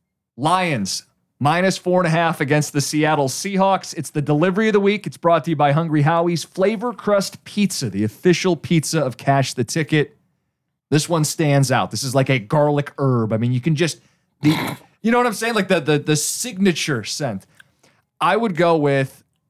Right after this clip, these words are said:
the Lions in this game, but I think we need to have a conversation about what we're doing here.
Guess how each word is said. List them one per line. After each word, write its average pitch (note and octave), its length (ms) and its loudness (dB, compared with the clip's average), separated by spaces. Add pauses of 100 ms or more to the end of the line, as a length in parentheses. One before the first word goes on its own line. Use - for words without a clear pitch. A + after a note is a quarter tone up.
(640)
the C#3 120 0
Lions E3 520 0
in F#3 120 0
this F3+ 200 2
game, B2 320 0
but G#2+ 260 -2
I C#3+ 80 2
think F3 240 -2
we F3+ 80 2
need E3 140 0
to D3 80 2
have C#3+ 160 2
a C3+ 40 -2
conversation B2 760 -2
about A2 280 0
what B2+ 200 0
we're B2 100 0
doing G2+ 360 -4
here. F2 240 -18